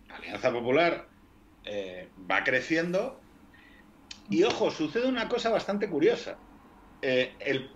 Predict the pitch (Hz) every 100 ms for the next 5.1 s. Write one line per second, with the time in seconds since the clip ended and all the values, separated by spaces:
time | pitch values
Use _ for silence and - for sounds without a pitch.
0 | 131 135 127 123 139 160 226 226 - 175
1 | 170 - 151 - - 143 123 - - 123
2 | 123 127 123 123 123 147 208 208 180 175
3 | 190 202 196 - 113 107 104 160 196 190
4 | 190 185 190 185 175 180 175 196 196 -
5 | 233